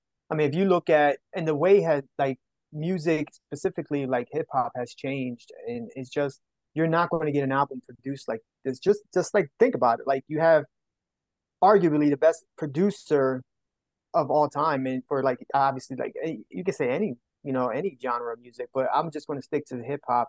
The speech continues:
and I would put Dre up there with anyone, you know, and,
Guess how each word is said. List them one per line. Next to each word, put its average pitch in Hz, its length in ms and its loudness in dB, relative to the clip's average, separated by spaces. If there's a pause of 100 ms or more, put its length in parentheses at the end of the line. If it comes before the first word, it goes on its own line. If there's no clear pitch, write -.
and 123 180 -6 (460)
I 139 120 4
would 220 220 2
put 147 220 -2
Dre 131 200 -2
up 127 140 -2
there 123 160 -4
with 123 120 -4
anyone, 120 540 -6
you 131 100 -12
know, 123 300 -6
and, 127 200 -8